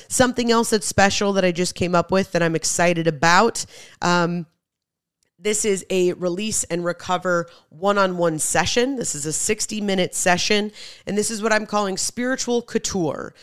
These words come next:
So, uh, I'm gonna have you send me a little bit of information about why you're wanting to meet with me. I'm gonna look that over, kinda meditate on that, and then when you join me,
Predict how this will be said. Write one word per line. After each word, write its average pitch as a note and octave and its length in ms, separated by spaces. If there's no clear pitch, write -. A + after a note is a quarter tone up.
So, F3+ 380
uh, D#3+ 420
I'm E3 80
gonna F3 140
have F#3 200
you F3+ 120
send G3 260
me F3+ 80
a E3+ 60
little F3 180
bit E3 120
of D#3+ 100
information F3 560
about D#3 240
why D#3 160
you're D#3+ 100
wanting D3+ 320
to C#3 60
meet F#3 260
with B3 160
me. A#3+ 300
I'm E3 80
gonna D3+ 100
look E3+ 300
that F3+ 240
over, F#3+ 260
kinda D3+ 220
meditate E3+ 500
on E3+ 140
that, F3 260
and F3+ 100
then F3+ 80
when F3+ 120
you G3+ 160
join A#3 420
me, G3+ 240